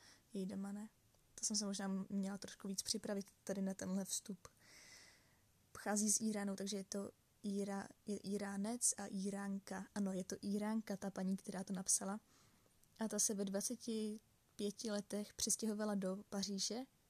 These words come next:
a nemluvila vůbec francouzsky. A teďkon, po x x x letech sepsala knížku o tom, jak se učila francouzsky a jak tam byla úplně ztracená.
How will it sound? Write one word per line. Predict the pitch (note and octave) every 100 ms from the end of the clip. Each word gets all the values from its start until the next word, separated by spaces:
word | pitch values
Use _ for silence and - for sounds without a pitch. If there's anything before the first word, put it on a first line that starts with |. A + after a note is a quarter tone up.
| _ _ _ _ -
a | G3 G3+
nemluvila | G3+ G3+ G3+ F#3+ G3
vůbec | G3 G#3 -
francouzsky. | - G#3 G3+ F#3 - - G3 G#3 _ _ - _ _ _ _ -
A | G3+ G3 G3 G3 G3+ - _ - _ _ _ -
teďkon, | G#3+ - - G#3 G3+ G#3 G#3 G3+ G3+ G#3 - _ _ _ _ _ _
po | - F#3+ F#3 -
x | A3+ - -
x | A3 - - -
x | - -
letech | F#3+ F#3+ F#3+ A3+ - - _ _ - -
sepsala | A3+ - G#3 G#3
knížku | - A3 - -
o | G3
tom, | - G#3 G3+
jak | F#3+
se | - G3+ F#3+
učila | - - A3+
francouzsky | A3+ - G#3 G3+ G3 G#3 - G#3 F#3+ F#3+
a | F#3+
jak | F#3+
tam | - G3
byla | F#3+
úplně | G3 F#3+ G3
ztracená. | G3 - G#3 - A3+ G#3+ G3+